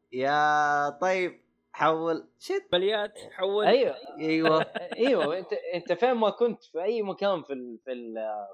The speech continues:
Speaker 3: في ال-، في الشغل، آه، يكون معاك الراديو حقك، وأجي أناديك، "عبد الله" مثلًا، "عبد الله، عبد الله حول"، زي كذا، بس
Speaker 1: و-
Speaker 3: إحنا نقولها بالإنجليزي.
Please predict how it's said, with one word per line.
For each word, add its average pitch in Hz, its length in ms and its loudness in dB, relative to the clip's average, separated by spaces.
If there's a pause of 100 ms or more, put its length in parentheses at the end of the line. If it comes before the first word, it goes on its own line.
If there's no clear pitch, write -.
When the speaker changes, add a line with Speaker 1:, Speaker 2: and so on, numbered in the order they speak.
Speaker 3:
في 120 60 -12
ال-، 113 280 -12
في - 40 -18
الشغل، 160 460 0 (760)
آه، 127 600 2
يكون 196 300 2
معاك 175 300 0
الراديو 156 360 -2
حقك، 151 400 -6
وأجي 220 300 -2
أناديك، 240 360 0
"عبد 147 220 0
الله" 196 200 4
مثلًا، 190 420 -2
"عبد 139 200 -4
الله، 170 180 0
عبد 160 200 -4
الله 180 180 2
حول"، 202 440 0
زي 214 160 2
كذا، 156 180 -6
بس 131 120 2
Speaker 1:
و- 135 40 -2
Speaker 3:
إحنا 151 140 -12
نقولها 165 240 -6
بالإنجليزي. 139 580 -10